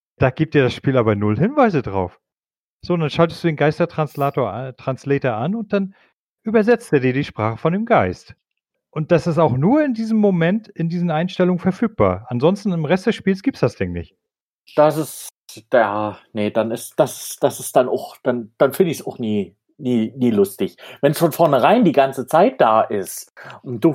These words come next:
Speaker 2: dich fragst, „Ja, wofür ist denn dieser, diese Einstellung hier eigentlich gut?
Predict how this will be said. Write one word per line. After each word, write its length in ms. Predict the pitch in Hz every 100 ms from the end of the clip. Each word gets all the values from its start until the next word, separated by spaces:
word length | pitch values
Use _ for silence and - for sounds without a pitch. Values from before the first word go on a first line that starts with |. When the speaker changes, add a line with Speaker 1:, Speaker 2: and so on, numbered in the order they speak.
| -
Speaker 2:
dich 120 | 120 -
fragst, 320 | 120 139 -
„Ja, 120 | 101
wofür 240 | 117 143
ist 120 | - 143
denn 80 |
dieser, 320 | 123 117 85 -
diese 300 | - 104 -
Einstellung 560 | 143 190 - 175 120 107
hier 180 | 104 -
eigentlich 400 | 101 98 98 -
gut? 240 | 107 -